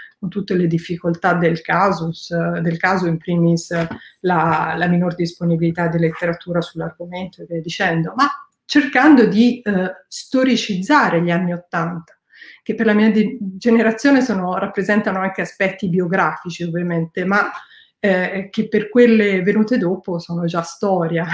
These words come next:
<laughs> in qualche modo. Peraltro, e con questo chiudo davvero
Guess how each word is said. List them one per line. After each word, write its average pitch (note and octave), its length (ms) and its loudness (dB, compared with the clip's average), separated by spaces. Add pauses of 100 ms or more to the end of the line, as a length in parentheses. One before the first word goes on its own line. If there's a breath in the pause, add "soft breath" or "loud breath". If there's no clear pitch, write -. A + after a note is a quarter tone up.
<laughs> - 120 -10
in G3 160 -2
qualche F3 380 -4
modo. E3 560 -4 (680 loud breath)
Peraltro, B3+ 760 2
e F#3+ 60 -6
con F3+ 180 -12
questo F#3 260 -6
chiudo F3 220 -8
davvero F#3+ 840 -4